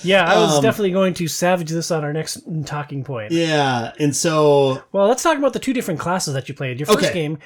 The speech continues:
Speaker 1: you played as the Oseram Forge Master, a character
Speaker 2: Gotcha.
Speaker 1: who fires up a lot of special effects, primarily fire. Did you enjoy that experience, or did you prefer your second playthrough as the Karja
Speaker 2: Hunter.
Speaker 1: Hunter?
Speaker 2: I think it's Karja Hunter. Uh,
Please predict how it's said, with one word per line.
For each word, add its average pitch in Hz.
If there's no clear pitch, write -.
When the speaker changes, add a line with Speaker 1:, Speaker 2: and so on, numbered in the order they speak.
Speaker 1:
you 160
played 196
as 165
the 165
Oseram 202
Forge 175
Master, 117
a 156
character 214
Speaker 2:
Gotcha. 180
Speaker 1:
who 170
fires 190
up 190
a 165
lot 160
of 151
special 185
effects, 175
primarily 185
fire. 139
Did 147
you 208
enjoy 208
that 190
experience, 233
or 196
did 175
you 226
prefer 214
your 170
second 247
playthrough 170
as 139
the 135
Karja 143
Speaker 2:
Hunter. 147
Speaker 1:
Hunter? 120
Speaker 2:
I 143
think 139
it's 131
Karja 120
Hunter. 113
Uh, 120